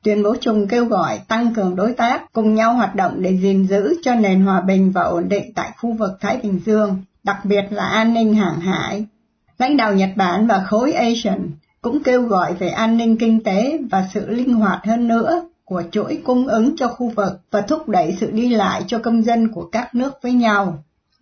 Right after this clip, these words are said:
Giới lãnh đạo nhấn mạnh đến sự tôn trọng chủ quyền, toàn vẹn lãnh thổ, giải quyết các bất đồng và tranh chấp bằng những phương cách hòa bình, từ bỏ đe dọa và sử dụng vũ lực.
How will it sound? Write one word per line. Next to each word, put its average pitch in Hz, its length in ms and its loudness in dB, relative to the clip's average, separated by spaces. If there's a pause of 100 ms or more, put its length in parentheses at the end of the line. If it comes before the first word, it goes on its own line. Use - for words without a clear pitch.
(160)
Giới 214 300 2
lãnh 247 200 0
đạo 220 200 -2
nhấn 233 260 2
mạnh 208 260 0
đến 240 280 0
sự - 260 -2
tôn 247 240 0
trọng 226 160 -2 (100)
chủ 170 240 -4
quyền, 175 360 -2 (220)
toàn 190 260 0
vẹn 190 260 0
lãnh 269 200 -4
thổ, 185 300 -2 (400)
giải 202 340 -2
quyết 247 160 -2 (100)
các 277 200 -6
bất 269 120 -2 (140)
đồng 202 240 0
và 185 180 -4
tranh 220 240 0
chấp 269 180 -2 (180)
bằng 214 280 0
những 196 260 0
phương 262 180 -2
cách 320 240 -2
hòa 202 200 0
bình, 196 340 0 (380)
từ 196 220 2
bỏ 170 260 2
đe 220 320 2
dọa 180 380 -2
và 185 120 -2
sử 185 200 -4
dụng 190 300 -4
vũ 220 140 -2
lực. 196 220 2